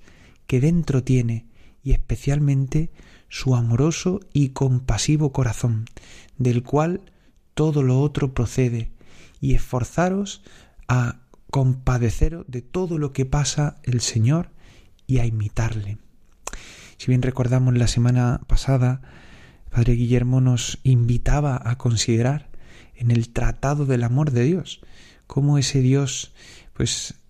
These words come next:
ha, se ha dejado enclavar en la cruz, cómo esa ballesta que es la cruz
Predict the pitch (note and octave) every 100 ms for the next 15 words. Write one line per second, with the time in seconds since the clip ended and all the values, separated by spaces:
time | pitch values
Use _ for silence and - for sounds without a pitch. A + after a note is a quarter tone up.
0 | _ B2+ C#3 C2 - - - - - B2+
1 | C#3+ - D3+ D3+ - - - A#2+ B2 B2
2 | A#2+ C#3 C3 A#2 A#2 C3+ B2+ - - -
3 | - - - - - - B2+ C3 C3+ C3
4 | - - - B2+ - C3+ C3 C3 - -
5 | - A#2+ A#2+ A#2+ C3 - - A2+ A2 -
6 | - - - - B2 B2 - B2+ A#2 B2+
7 | C#3+ -